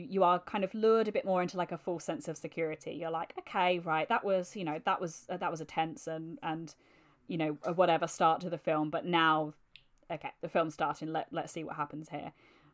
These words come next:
Um, and I, I love the way that kind of opening scene unfolds as well, the way it kind, the camera kind of, like, moves across, uh, this group. And what I was gonna come back to is, bear with me on this as I make <laughs> this, as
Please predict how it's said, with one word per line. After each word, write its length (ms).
Um, 440
and 420
I, 320
I 80
love 180
the 80
way 720
that 320
kind 120
of 120
opening 640
scene 340
unfolds 500
as 140
well, 100
the 80
way 140
it 100
kind, 220
the 40
camera 380
kind 160
of, 80
like, 140
moves 320
across, 540
uh, 380
this 200
group. 420
And 260
what 160
I 80
was 100
gonna 140
come 140
back 180
to 80
is, 320
bear 160
with 160
me 100
on 100
this 220
as 160
I 80
make 240
<laughs> 0
this, 180
as 100